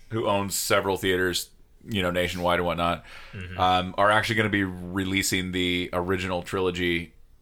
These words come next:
Speaker 1: um, theatrically again, uh, coming up soon.
Speaker 2: Uh, is this the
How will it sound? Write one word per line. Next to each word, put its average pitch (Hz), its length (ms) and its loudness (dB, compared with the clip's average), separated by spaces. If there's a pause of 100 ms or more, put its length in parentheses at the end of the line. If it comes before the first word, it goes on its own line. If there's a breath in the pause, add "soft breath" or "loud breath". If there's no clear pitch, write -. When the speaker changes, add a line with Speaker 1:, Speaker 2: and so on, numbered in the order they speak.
(120)
Speaker 1:
um, 90 220 2
theatrically 90 540 0
again, 82 420 -4 (420)
uh, 80 280 -4
coming 90 240 -6
up 80 100 -10
soon. 80 440 -6 (1300 soft breath)
Speaker 2:
Uh, 80 400 -2
is 90 220 -6
this 90 280 -2
the 82 420 -10